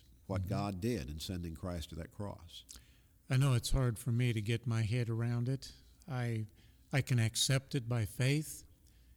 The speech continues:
Speaker 2: You know, I can believe what the Bible tells us about God's love for us. But to really understand it, it, it kinda goes beyond what I can do.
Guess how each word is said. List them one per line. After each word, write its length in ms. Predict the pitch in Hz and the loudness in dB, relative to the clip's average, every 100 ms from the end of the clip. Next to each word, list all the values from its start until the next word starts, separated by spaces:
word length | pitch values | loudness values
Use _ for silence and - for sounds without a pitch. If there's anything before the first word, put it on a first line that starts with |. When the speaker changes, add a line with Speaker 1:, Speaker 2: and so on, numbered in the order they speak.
| - - | -18 -4
Speaker 2:
You 80 | 123 | -2
know, 140 | 120 | 0
I 100 | 113 | 0
can 240 | 110 113 107 | 0 -2 0
believe 520 | 113 113 127 131 117 | 2 6 6 6 4
what 140 | 127 | 0
the 80 | 123 | -2
Bible 400 | 101 123 120 113 | 0 2 2 0
tells 480 | - 131 131 139 127 | 0 2 2 2 0
us 180 | 127 - | -2 -2
about 420 | 107 120 117 - | 0 0 0 -2
God's 360 | 127 123 113 127 | 2 2 2 2
love 260 | 120 113 | 4 2
for 340 | - 135 131 151 | 0 2 4 2
us. 260 | 143 - - - - - - _ _ _ - | 0 -4 -6 -16 -20 -20 -20 _ _ _ -6
But 100 | - | -4
to 120 | 123 | 2
really 340 | 117 151 147 | 4 4 4
understand 640 | 147 139 117 - 139 139 120 | 4 2 0 0 2 2 2
it, 300 | 104 - - - - - | 0 -4 -14 -16 -16 -6
it, 260 | 127 123 - | -4 -6 -6
it 140 | 123 - | -8 -4
kinda 240 | 160 165 | -4 -2
goes 260 | 151 165 143 | -2 -2 -2
beyond 400 | 147 151 165 113 | -2 0 -2 -2
what 160 | 117 120 | -4 -2
I 120 | 127 | -2
can 180 | - 127 | -4 -4
do. 260 | 165 101 | -4 -6